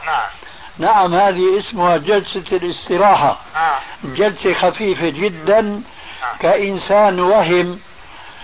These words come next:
Speaker 2: وهم
Speaker 1: نعم.
Speaker 2: بده يقعد للتشهد وتذكر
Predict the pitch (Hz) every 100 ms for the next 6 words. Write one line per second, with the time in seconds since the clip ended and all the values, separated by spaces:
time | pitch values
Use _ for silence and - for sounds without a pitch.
0 | - - - - - - - - - -
1 | - 165 196 160 165 190 208 277 156 127
2 | 98 - - - 147 165 175 202 196 -
3 | 196 160 175 - 185 196 170 147 175 190
4 | 180 190 190 202 - 160 120